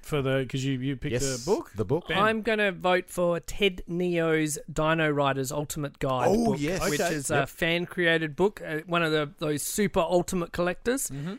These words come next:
Speaker 3: And I've already got a Dino Riders, uh, guidebook at home, and this one is top shelf quality.
Speaker 2: Okay.
Speaker 3: Like, it goes through all the Cadillacs and dinosaurs,
Speaker 2: Yes.
Speaker 3: all the Smithsonian stuff. It's got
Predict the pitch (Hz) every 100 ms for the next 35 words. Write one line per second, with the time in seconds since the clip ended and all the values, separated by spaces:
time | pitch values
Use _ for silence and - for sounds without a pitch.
0 | - - 165 160 196 262 233 233 208 196
1 | 202 196 185 185 185 180 - - - 165
2 | 160 160 - - 156 165 165 170 160 170
3 | 165 175 240 311 - - - 147 147 170
4 | 175 - 160 151 147 156 156 147 135 -
5 | - - - - - - - - - 269
6 | - - 170 135 123 - - - 139 127
7 | 139 143 190 139 131 147 - - 165 151
8 | - 175 170 170 160 - _ - 196 196
9 | 190 - 190 180 185 180 175 190 185 185
10 | 120 151 - - 190 175 156 - 165 -
11 | 214 208 202 196 - 190 175 175 147 165
12 | 151